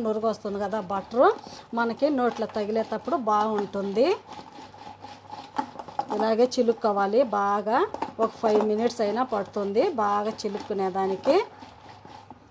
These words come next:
చూడండి ఇక్కడ చూపించిన విధంగా ఇలా వస్తే సరిపోతుంది.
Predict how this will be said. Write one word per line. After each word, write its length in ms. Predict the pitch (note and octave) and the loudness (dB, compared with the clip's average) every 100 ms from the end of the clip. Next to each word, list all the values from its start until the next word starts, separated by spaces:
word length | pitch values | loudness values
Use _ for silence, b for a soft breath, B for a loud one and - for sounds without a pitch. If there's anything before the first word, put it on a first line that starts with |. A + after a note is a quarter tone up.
| - - - - | -20 -20 -14 -6
చూడండి 240 | G#3+ G#3+ E4+ | -2 0 0
ఇక్కడ 160 | - - | 0 2
చూపించిన 400 | B3+ A#3 A3+ A3 | 2 2 -2 -2
విధంగా 260 | G#3 G#3+ B3 A#3+ | -2 0 2 4
ఇలా 100 | G#3 | 2
వస్తే 240 | G3+ G3 A3+ - | 0 -2 -4 0
సరిపోతుంది. 600 | A3 G3 G#3 G3+ G3 | -2 0 -4 -4 -4